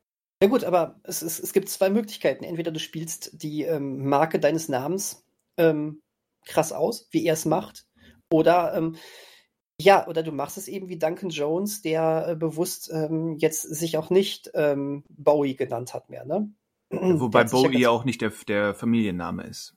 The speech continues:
Speaker 1: Nö, richtig, aber, äh, das ist der Name, mit dem es assoziiert ist. Und
Speaker 2: Ja.
Speaker 1: du hättest ja auch sagen können, dann, ich nenne mich jetzt Duncan Bowie.
Speaker 2: Hätte er, ja.
Speaker 1: Ne? Und, ähm, geh ganz bew-, und möchte, dass je-, jeder weiß, dass ich der, der Sohn
Speaker 2: Mhm.
Speaker 1: meines Vaters bin, <laughs> sozusagen, ne?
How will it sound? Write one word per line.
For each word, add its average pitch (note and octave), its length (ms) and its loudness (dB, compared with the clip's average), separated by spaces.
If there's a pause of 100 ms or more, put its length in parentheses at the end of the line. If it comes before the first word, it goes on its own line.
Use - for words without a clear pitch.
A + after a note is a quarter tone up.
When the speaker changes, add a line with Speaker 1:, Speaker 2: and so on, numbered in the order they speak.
(140)
Speaker 1:
Nö, G3 160 10
richtig, G3+ 480 -2
aber, D#3 340 0
äh, D3+ 160 -6
das D#3 180 0
ist E3+ 140 -14
der D#3+ 80 -2
Name, C#3+ 220 -4
mit D#3+ 180 -6
dem D#3 100 -6
es D#3+ 140 -8
assoziiert E3+ 580 -4
ist. C#3+ 200 -6
Und D#3 160 -12
Speaker 2:
Ja. A2 100 -2
Speaker 1:
du B2 60 -2
hättest D3+ 240 -6
ja E3+ 80 4
auch D3 80 2
sagen C#3 260 -2
können, E3+ 220 -2
dann, E3 260 -2
ich D#3+ 140 -14
nenne D#3+ 160 0
mich E3 120 -4
jetzt D3 220 -2
Duncan D#3+ 320 0
Bowie. F#3+ 420 2 (200)
Speaker 2:
Hätte C3+ 260 -6
er, F2 240 -10
ja. A2 180 -4 (160)
Speaker 1:
Ne? F#3 360 -2
Und, E3 400 -2
ähm, D#3+ 300 0 (240)
geh D#3+ 120 0
ganz E3 260 2
bew-, D#3 160 -8
und E3 220 -2
möchte, E3+ 280 2
dass D#3 180 -6
je-, C#3 260 -12
jeder F3+ 400 4
weiß, F3+ 280 0
dass - 120 -14
ich D#3+ 140 -14
der, C#3+ 420 -2
der C#3 100 -8
Sohn C3+ 440 -8 (260)
Speaker 2:
Mhm. B2+ 340 -12 (140)
Speaker 1:
meines B2+ 260 -6
Vaters C3 400 -8
bin, C3 140 -14
<laughs> - 0 -
sozusagen, C3 600 -8
ne? G3 140 -4